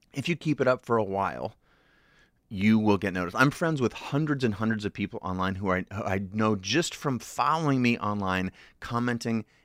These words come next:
and contributing regularly to the discussions that I start on the internet. "Hey, man, I'm so-and-so from the internet. Nice to meet you in person," is an amazing icebreaker when you do see these people at physical events. When I walk the floor at a trade show or an education conference or an entrepreneur,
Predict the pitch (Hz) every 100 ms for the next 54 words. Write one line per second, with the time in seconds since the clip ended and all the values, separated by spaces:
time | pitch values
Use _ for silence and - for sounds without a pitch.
0 | _ 101 98 - _ - 104 - 131 120
1 | 117 113 107 87 95 101 107 101 - 98
2 | 95 87 - 90 - 87 85 80 85 82
3 | 82 78 57 - _ _ _ - _ 165
4 | 180 160 170 165 147 160 151 151 139 127
5 | 139 117 110 113 110 117 104 107 - 127
6 | 120 107 95 - - - _ 123 117 123
7 | 120 123 143 170 175 165 151 - 196 -
8 | 117 104 110 117 117 110 104 147 - 113
9 | 113 - 104 117 - - 95 - 104 104
10 | 110 143 113 113 113 104 110 - - 113
11 | 107 95 - 120 110 - 110 104 101 -
12 | 95 92 87 _ _ - 131 117 - 120
13 | 117 - 107 104 - 101 95 - 95 92
14 | 82 117 - 113 104 101 98 95